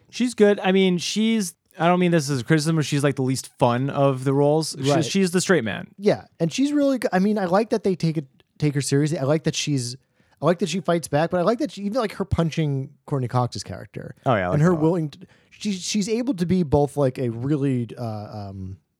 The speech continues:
Speaker 2: um, like, a victim in a way that, like, she's been really worn down by all of this.
Speaker 1: Yeah.
Speaker 2: And, like, that way the audience gets worn down, but while also not being just sort of sitting around crying.
Speaker 1: Yes. Hundred percent.
Speaker 2: Uh, Rose McGowan.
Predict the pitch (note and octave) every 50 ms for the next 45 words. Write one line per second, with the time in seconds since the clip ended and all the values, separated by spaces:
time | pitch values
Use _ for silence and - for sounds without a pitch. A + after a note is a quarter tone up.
0 | _ _ - G#2+ G2+ F#2+ F2+ F2+ F#2 - B2 C#3+ C3 A#2+ C#3 D#3 C3+ - D#3+ D3+
1 | C#3 C#3 D3 C3 C3 B2 B2+ B2 A#2+ B2+ A2+ A#2+ A2+ - - C3+ A#2+ B2+ C3+ C3
2 | C#3 D3 C#3 C3 B2 A#2 C3 C3 B2+ A#2 B2 A2+ A#2 A#2+ G#2 G2 G2 F2+ - -
3 | - - - C#3 - - - B2+ B2 G2+ - - C3 B2+ B2 A#2+ - C3+ C3 C#3
4 | - - B2+ B2 A#2 A2+ A#2 D3 F3+ F#3+ E3 C#3 A#2+ - - A2+ - - A2 G2+
5 | G2 G#2 G#2 G#2 G2+ A#2 C3+ - C#3+ C3 C#3 - D3 C#3 C#3 - C3+ B2 A#2+ B2
6 | A#2+ B2+ - - B2 A#2+ A2+ A2+ G#2+ A2+ - - A2+ G#2 G2 - - A#2+ G#2 G2+
7 | G2 F#2 F#2 - - - - - C3+ _ - B2 A#2 - - - _ _ _ _
8 | _ _ _ _ A2 A2 G2+ E2+ - - - - _ _ B2 B2 A#2+ A#2 - C#3
9 | C#3 C#3+ B2 C3 B2 C#3+ D3 D#3 E3 E3+ D#3+